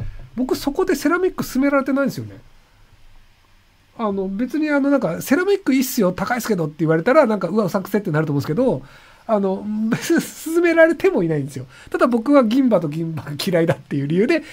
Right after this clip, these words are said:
あの、選んだんで、別にいつもは僕保険診療内で全部終わってますよ。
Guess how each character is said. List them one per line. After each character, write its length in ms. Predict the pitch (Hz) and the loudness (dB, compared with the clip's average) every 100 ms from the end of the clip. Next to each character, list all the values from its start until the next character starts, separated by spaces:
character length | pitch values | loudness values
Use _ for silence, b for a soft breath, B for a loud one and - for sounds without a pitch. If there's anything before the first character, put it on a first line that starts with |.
| B | B
あ 120 | 175 156 | -4 -2
の、 120 | 160 | 2
選 140 | 175 | 2
ん 60 | 147 | 0
だ 80 | 147 | 0
ん 60 | |
で、 140 | 262 214 | 0 0
別 220 | 262 311 | 0 0
に 80 | 320 | 0
い 60 | |
つ 120 | 320 | 0
も 120 | 285 175 | 2 2
は 80 | |
僕 200 | 156 160 | 2 0
保 120 | 202 180 | -2 2
険 260 | 240 247 | 4 2
診 220 | 247 233 | 2 2
療 180 | 233 226 | 4 4
内 140 | 156 139 | 2 0
で 80 | |
全 120 | 147 147 | 0 0
部 60 | |
終 60 | 135 | 0
わ 80 | 135 | 0
っ 20 | |
て 80 | 143 | 0
ま 80 | |
す 80 | |
よ。 80 | 139 | -2